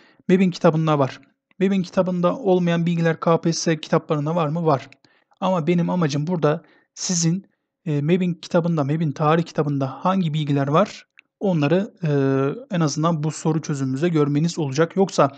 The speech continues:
ben inkılap tarihini, e, bin soru da yaparım arkadaşlar. Bin soruya kadar çıkarabilirim. Ancak dediğim gibi meb'in kitabını tanı-, e, tanıyınız, öğreniniz diye, e, bu,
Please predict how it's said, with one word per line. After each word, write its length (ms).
ben 120
inkılap 420
tarihini, 440
e, 140
bin 140
soru 260
da 80
yaparım 340
arkadaşlar. 540
Bin 120
soruya 280
kadar 200
çıkarabilirim. 600
Ancak 320
dediğim 220
gibi 180
meb'in 360
kitabını 460
tanı-, 420
e, 180
tanıyınız, 600
öğreniniz 500
diye, 200
e, 260
bu, 240